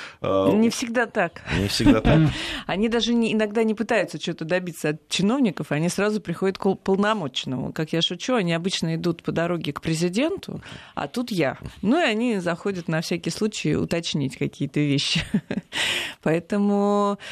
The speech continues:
Speaker 2: но да, большинство людей, конечно же, не может, э, добиться. М, ну вот давайте, если по обращениям, вот интересно, по статистике, я тоже, я когда пришла, вы знаете,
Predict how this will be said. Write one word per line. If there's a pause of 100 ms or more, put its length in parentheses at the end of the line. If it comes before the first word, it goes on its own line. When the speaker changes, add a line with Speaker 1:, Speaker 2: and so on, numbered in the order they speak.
(200)
Speaker 2:
но
да,
большинство
людей,
конечно
же,
не
может,
э,
добиться.
М,
ну
вот
давайте,
если
по
обращениям,
вот
интересно,
по
статистике,
я
тоже,
я
когда
пришла,
вы
знаете,